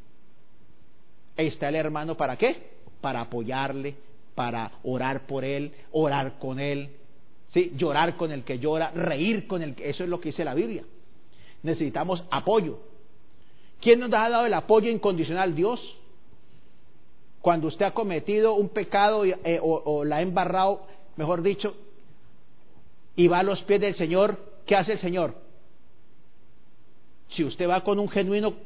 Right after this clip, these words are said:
corazón de arrepentimiento, el Señor lo escucha. ¿Sí?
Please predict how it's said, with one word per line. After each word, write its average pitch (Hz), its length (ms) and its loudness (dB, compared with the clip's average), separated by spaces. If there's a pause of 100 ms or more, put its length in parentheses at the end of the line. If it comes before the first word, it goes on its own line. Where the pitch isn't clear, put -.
(120)
corazón 160 460 4
de 175 80 4
arrepentimiento, 214 1000 6 (520)
el 156 260 4
Señor 151 460 4 (360)
lo - 140 2
escucha. - 520 0 (1000)
¿Sí? - 180 2